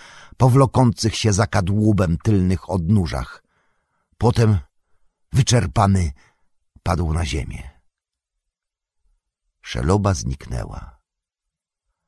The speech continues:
Nie należy do tej historii opowieść o dalszych jej losach. Może przetrwała w swej kryjówce długie lata,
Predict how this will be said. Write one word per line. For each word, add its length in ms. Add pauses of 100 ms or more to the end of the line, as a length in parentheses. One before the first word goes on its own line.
(320)
Nie 120
należy 420
do 120
tej 180
historii 580
opowieść 600 (400)
o 120
dalszych 420
jej 140
losach. 580 (1080)
Może 280
przetrwała 720
w 100
swej 260
kryjówce 520
długie 320
lata, 340